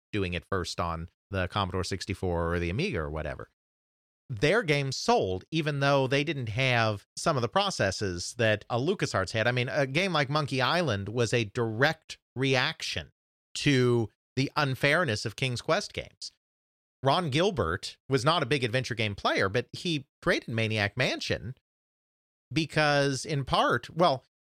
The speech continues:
he was already creating a B-movie haunted house type game, but he made it an adventure game because he played a King's Quest game and was just so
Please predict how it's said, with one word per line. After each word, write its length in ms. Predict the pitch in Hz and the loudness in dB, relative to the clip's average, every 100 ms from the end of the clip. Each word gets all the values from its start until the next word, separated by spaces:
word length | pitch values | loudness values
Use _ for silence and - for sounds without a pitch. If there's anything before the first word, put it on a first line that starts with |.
| _ _ | _ _
he 80 | 208 | 0
was 140 | 180 | 4
already 220 | 254 208 | 4 4
creating 680 | - - 165 180 175 135 123 - - | 0 -2 0 2 2 0 -2 -8 0
a 560 | 143 131 123 117 113 107 - | 4 4 4 2 0 -2 -8
B-movie 1160 | 110 156 143 131 127 123 120 113 110 107 104 - _ | 0 2 4 2 2 2 2 2 2 2 0 -4 _
haunted 380 | - 156 135 120 | -6 -2 -2 0
house 500 | 117 113 101 - - | 2 2 2 -2 -10
type 320 | - 123 104 90 - | -2 2 2 -2 -8
game, 380 | 110 135 98 67 - _ - | 0 2 2 -4 -16 _ 0
but 320 | 147 135 - _ _ | 4 4 2 _ _
he 120 | - 165 | -2 0
made 320 | 143 196 190 | 2 2 2
it 100 | 139 | 0
an 100 | 107 | 0
adventure 520 | 92 101 320 - 127 | 0 0 0 0 0
game 220 | 92 92 - - - - - | 0 -2 -4 -20 -20 -10 -4
because 600 | 160 - 160 151 135 - | -2 0 2 2 0 -6
he 140 | 147 156 | -6 -4
played 260 | - 196 | 0 0
a 40 | 160 | 0
King's 280 | 180 156 | -2 -4
Quest 400 | - 220 339 - | -2 0 0 -2
game 540 | - 101 67 64 104 151 _ | 0 0 0 -8 -10 -10 _
and 180 | 185 196 | -4 -2
was 140 | 196 - | -2 -2
just 200 | 214 - | -4 0
so 160 | 190 | -2